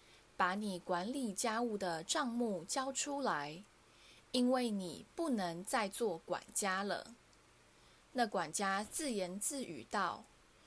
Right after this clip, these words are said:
：‘主人要撤去我管家的职务，我可做什么呢？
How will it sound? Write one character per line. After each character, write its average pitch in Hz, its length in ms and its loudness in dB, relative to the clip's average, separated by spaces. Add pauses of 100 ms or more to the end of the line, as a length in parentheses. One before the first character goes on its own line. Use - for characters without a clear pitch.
(300)
：‘主 202 300 2
人 196 240 0
要 240 260 2
撤 302 320 2
去 262 300 0
我 190 260 2
管 165 320 -2
家 254 220 0
的 254 100 0
职 180 340 0
务， 226 280 -2 (580)
我 226 140 2
可 240 200 0
做 262 240 4
什 208 220 2
么 160 160 -8
呢？ 214 400 -4